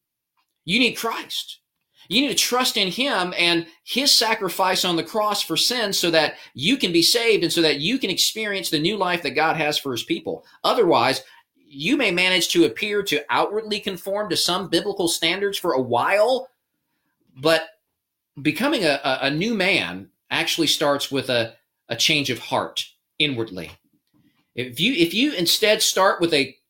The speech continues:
a, a try, trying to change your outward behavior, it's going to fail in the end.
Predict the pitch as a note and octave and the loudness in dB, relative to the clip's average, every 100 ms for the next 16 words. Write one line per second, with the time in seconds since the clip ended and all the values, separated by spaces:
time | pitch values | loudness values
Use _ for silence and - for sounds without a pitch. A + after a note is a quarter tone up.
0 | C3+ B2+ C3+ - F#3+ F#3 - F3+ - - | -6 -4 -6 -2 0 0 0 -2 0 0
1 | G3 G#3 G#3+ G#3 - - _ C3+ D3 D#3 | 2 2 0 -2 -4 -6 _ -4 0 2
2 | F#3+ G3+ E3 D3+ F#3 A3+ A3 A3+ A3+ C#3 | 4 2 2 2 2 2 4 4 4 0
3 | - E3 G#3 G#3+ F#3 - F#3+ D3+ C3+ B2 | -2 0 0 -2 -6 0 2 2 2 -2
4 | - D3+ D3 C#3 C3+ E2 | -4 -4 0 2 0 -2